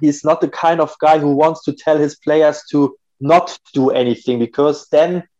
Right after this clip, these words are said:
he is not in a good position, because the player think,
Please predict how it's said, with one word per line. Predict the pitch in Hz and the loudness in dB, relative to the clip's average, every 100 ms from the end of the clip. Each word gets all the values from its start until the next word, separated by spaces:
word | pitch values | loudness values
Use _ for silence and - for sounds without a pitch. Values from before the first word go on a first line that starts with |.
| _ - _ _ - | _ -20 _ _ 0
he | 156 | 0
is | 175 170 | 0 -2
not | 196 | 0
in | 190 | 2
a | 165 | 2
good | 180 180 | 2 2
position, | 165 139 170 147 123 | 0 0 0 -2 -6
because | 147 156 | -2 -2
the | 151 | -4
player | - 160 165 | -2 0 0
think, | 165 156 | 0 -4